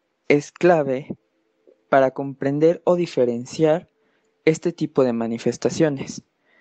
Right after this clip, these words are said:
Un abrazo o un beso no será lo mismo que una estrechez de mano o un choque de puños. Y es que cuántas veces no nos hemos enfrentado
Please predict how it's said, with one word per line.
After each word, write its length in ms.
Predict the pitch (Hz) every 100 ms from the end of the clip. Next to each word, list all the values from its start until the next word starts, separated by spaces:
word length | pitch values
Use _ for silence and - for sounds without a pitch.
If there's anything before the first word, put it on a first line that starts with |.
| - - _ _ _
Un 160 | 143 160
abrazo 720 | 165 175 165 - 135 143 - _ _ -
o 140 | 135
un 200 | 143 151
beso 520 | 170 175 - 135 170 _ _ _ -
no 100 | 160
será 260 | 196 185
lo 120 | 185
mismo 400 | 185 190 185 175
que 160 | 175 147
una 160 | 151 151
estrechez 560 | - 139 - 151 143
de 80 | 139
mano 460 | 139 135 127 135 - _ _
o 80 | -
un 180 | 135 135
choque 320 | 143 139 123
de 80 | 117
puños. 640 | - 127 120 131 - - - _ _ _ _ _ _ _ _ _ _ _ _ _ -
Y 160 | 147
es 80 | 147
que 140 | 165
cuántas 360 | 160 156 151 151
veces 320 | 143 139 135
no 100 | 135
nos 160 | 131 135
hemos 200 | 135 131
enfrentado 840 | 123 120 120 120 123 123 123